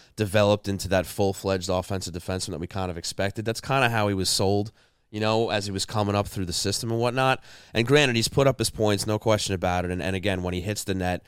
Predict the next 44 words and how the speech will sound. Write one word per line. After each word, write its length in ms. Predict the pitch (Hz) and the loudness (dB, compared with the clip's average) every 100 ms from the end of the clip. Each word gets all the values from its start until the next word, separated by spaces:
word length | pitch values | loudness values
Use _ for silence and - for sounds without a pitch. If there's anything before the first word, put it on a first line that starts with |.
| - - | -20 -12
it's 160 | 95 107 | -4 0
usually 340 | 113 98 101 | 2 2 0
whizzing 320 | 95 98 95 | 2 0 0
past 260 | 95 92 - | 0 -2 -2
the 80 | 87 | -4
goalie's 320 | 90 87 90 | -2 -2 -2
ear 140 | 87 | -4
and 80 | 82 | -4
into 200 | 92 90 | -6 -6
the 100 | 82 | -8
net. 220 | 82 82 - _ _ _ - | -8 -10 -12 _ _ _ 2
But 240 | 104 101 | 2 2
he, 320 | 104 110 110 | 0 0 0
he, 240 | 104 110 104 | 0 0 0
he 220 | 98 101 | -4 -4
does 240 | 101 110 120 | 2 2 4
have 180 | 110 | 2
trouble 240 | - 107 101 | 2 0 2
with 100 | 95 | 2
accuracy. 640 | 92 92 95 92 95 92 | 0 0 -2 -2 0 0
It 100 | 92 | 0
does 180 | 104 107 | 2 2
seem 260 | - 110 104 | 2 0 2
like 280 | 104 98 - - - | 0 0 -6 -20 -10
there's 140 | 90 | -6
a 60 | 95 | -2
little 200 | 98 101 | 0 2
less 180 | 101 | 2
faith 300 | - 98 92 | 2 2 2
with, 160 | 92 - - | -2 -10 -14
uh, 120 | - | -10
in 160 | - 101 | -4 -2
him 300 | 95 95 92 | 0 -2 -2
on 180 | 85 95 | -2 -4
the 80 | 92 | -2
power 300 | 92 90 85 | 0 0 0
play 240 | 95 90 | -2 -2
on 100 | 90 | -2
the 80 | 87 | -2
offensive 460 | 85 85 87 87 | -2 -2 -4 -6
side 180 | - 90 | -4 -2
of 80 | 87 | -2
things. 260 | 92 90 82 | -4 -4 -2
But 240 | 92 82 | -2 -2